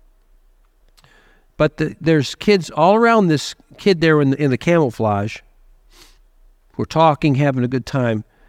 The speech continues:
He's got an earpiece o-, on. Sometimes that's almost a defense mechanism because no one's talking to you. Sometimes it's, it's, they're, uh, people can, can, can get into their own little world. They don't care.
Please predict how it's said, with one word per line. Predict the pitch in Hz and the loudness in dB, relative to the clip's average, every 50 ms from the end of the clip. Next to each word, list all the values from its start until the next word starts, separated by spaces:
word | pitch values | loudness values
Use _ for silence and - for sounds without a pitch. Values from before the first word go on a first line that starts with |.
| _ _ _ _ | _ _ _ _
He's | - - 180 160 | -4 -4 -2 0
got | - 180 139 | 0 0 0
an | 127 120 - _ _ _ | 0 -4 -8 _ _ _
earpiece | - 175 185 190 - - - 151 131 120 - - | 0 2 2 2 2 0 -2 -2 -2 -2 -2 -4
o-, | 123 110 107 - | -4 -4 -4 -6
on. | - 123 117 110 110 110 113 113 123 _ _ _ _ _ _ _ _ _ _ _ _ - _ | -4 -4 -2 -2 -2 -4 -6 -8 -10 _ _ _ _ _ _ _ _ _ _ _ _ -20 _
Sometimes | - - - 170 - - 190 170 160 135 | -10 -4 -4 -2 0 0 0 2 2 2
that's | 135 160 147 - - | 0 0 0 2 2
almost | 165 165 156 143 - - | 2 2 2 0 -2 -4
a | 135 | -6
defense | 127 113 - 165 175 160 - | -6 -4 0 0 0 0 0
mechanism | - 135 120 117 - 127 120 113 107 - 117 110 | -2 -2 -2 -2 -2 -2 -4 -2 -2 -4 -4 -4
because | 110 110 - 127 117 107 - - - | -4 -4 -4 -4 -4 -4 -4 -4 -4
no | 135 127 | -2 -2
one's | 123 110 - - | -2 -4 -6 -6
talking | - 143 143 - - - - - | -2 -2 0 -2 -2 -4 -10 -12
to | - - | -10 -12
you. | - - - - _ _ _ _ _ _ _ _ _ _ _ _ _ _ _ _ _ _ _ - _ _ _ _ _ _ _ _ _ _ _ _ _ _ _ _ _ _ _ | -14 -14 -18 -20 _ _ _ _ _ _ _ _ _ _ _ _ _ _ _ _ _ _ _ -20 _ _ _ _ _ _ _ _ _ _ _ _ _ _ _ _ _ _ _
Sometimes | - - 147 160 - 190 180 156 139 | -6 -4 -2 0 0 0 0 0 -2
it's, | 120 - - - - | -4 -6 -10 -10 -6
it's, | - 135 - - - - | -6 -6 -6 -6 -14 -14
they're, | - - 131 131 127 123 117 110 _ _ _ _ _ _ - - | -14 -8 -4 -2 -2 -2 -2 -4 _ _ _ _ _ _ -18 -12
uh, | - 120 113 113 | -8 -8 -8 -6
people | - - 170 175 156 135 | -4 -2 -2 0 0 0
can, | - - 127 120 113 | 0 0 -2 -2 -2
can, | - - 127 120 123 120 | -2 -2 -2 0 -2 -2
can | 113 - 120 117 | -4 -4 -2 -2
get | 110 131 135 | 0 0 0
into | 151 160 156 143 | 0 0 0 0
their | 127 131 135 143 | -2 0 0 0
own | 147 143 | 0 0
little | 139 135 127 120 | 0 -2 -2 -2
world. | 120 135 147 147 127 | -2 -2 -2 -2 -2
They | 120 110 | -2 -2
don't | 127 135 120 - | -2 -2 -4 -4
care. | - - - 185 190 202 156 82 80 101 117 131 - | -10 -8 -2 0 0 0 0 -2 -4 -8 -10 -10 -12